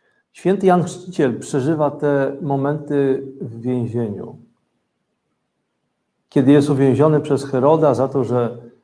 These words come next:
y, krytykował go, że ten żyje ze swoją konkubiną.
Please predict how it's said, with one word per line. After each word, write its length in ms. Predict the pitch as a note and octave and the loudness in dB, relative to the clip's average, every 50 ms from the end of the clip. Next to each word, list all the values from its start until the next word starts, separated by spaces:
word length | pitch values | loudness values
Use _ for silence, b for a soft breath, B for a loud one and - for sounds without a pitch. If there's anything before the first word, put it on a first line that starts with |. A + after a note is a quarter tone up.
| _ _ _ _ - | _ _ _ _ -6
y, 340 | C#3+ B2+ A#2+ A#2+ A#2 A#2+ A#2 A#2 | -4 -2 0 0 -2 -2 -4 -4
krytykował 800 | C3 C3+ B2 B2 C3 C3 D3+ D#3+ D#3 C3 B2 A#2 A2+ A2+ A2 A2+ | -4 -4 -2 -2 -2 2 2 4 4 4 4 4 4 2 2 2
go, 280 | B2+ B2+ C3 C#3 C3+ | 2 4 4 4 2
że 320 | A2+ A#2+ B2 B2 A#2+ A#2 A2+ | 2 0 0 2 2 0 0
ten 300 | - - C3 B2 A#2+ A#2 | -2 -2 -2 -2 -2 -2
żyje 320 | G#2+ B2 C#3 C#3 C3 A#2 | -2 0 0 2 0 0
ze 100 | A2+ A#2 | -2 -4
swoją 300 | A#2 - C3 B2+ B2 A#2+ | -6 -4 -2 -2 -2 -2
konkubiną. 760 | B2 B2+ B2 A#2+ - A#2+ A2+ C3+ D3+ C#3+ C3+ B2 A#2+ A#2+ B2 | -2 -4 -4 -4 -4 -4 -2 0 0 0 0 0 -2 -4 -6